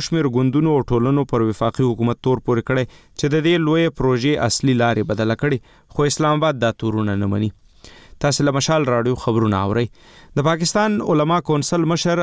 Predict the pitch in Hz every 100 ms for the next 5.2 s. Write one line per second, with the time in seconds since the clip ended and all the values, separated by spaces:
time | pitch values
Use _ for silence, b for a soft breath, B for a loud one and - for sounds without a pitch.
0 | 120 123 123 160 - 139 135 147 135 123
1 | 143 131 - 120 151 147 151 170 151 147
2 | 147 135 143 175 - 135 139 143 135 -
3 | 120 - 160 147 160 131 - 113 120 123
4 | - 120 117 120 110 104 110 107 104 107
5 | 123